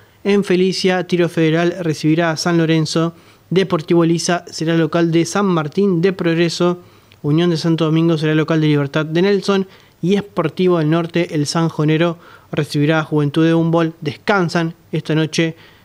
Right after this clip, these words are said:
eh, Sarmiento de Humboldt. Esta noche, entonces, veinte treinta Reserva, veintidós quince Primera División. Se juega una nueva fecha de la Liga Esperanzina de Fútbol. Mañana, más allá de que sea feriado, vamos a tratar de, por lo menos,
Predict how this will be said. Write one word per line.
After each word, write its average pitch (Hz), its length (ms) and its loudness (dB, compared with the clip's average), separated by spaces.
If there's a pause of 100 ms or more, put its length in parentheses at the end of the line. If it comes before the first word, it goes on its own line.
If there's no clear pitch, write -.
eh, 143 460 -2
Sarmiento 156 720 0
de 135 200 -2
Humboldt. 123 460 -6 (560)
Esta 170 220 -4
noche, 208 340 0
entonces, 214 720 0
veinte 196 420 0
treinta 185 380 0
Reserva, 180 460 0
veintidós 175 500 0
quince 170 320 0
Primera 160 480 0
División. 165 580 0 (340)
Se - 160 -8
juega 226 600 0
una 180 160 2
nueva 180 180 2
fecha 175 400 -2
de 160 180 0
la 160 100 2
Liga 165 180 2
Esperanzina 156 420 -2
de 160 80 0
Fútbol. 185 320 0
Mañana, 208 580 0 (460)
más 170 160 -4
allá 165 220 0
de 160 80 0
que 156 100 -6
sea 160 220 -2
feriado, 165 440 0
vamos 156 260 -2
a 151 40 -4
tratar 147 320 -2
de, 160 220 2
por 160 160 -4
lo 165 80 2
menos, 185 340 0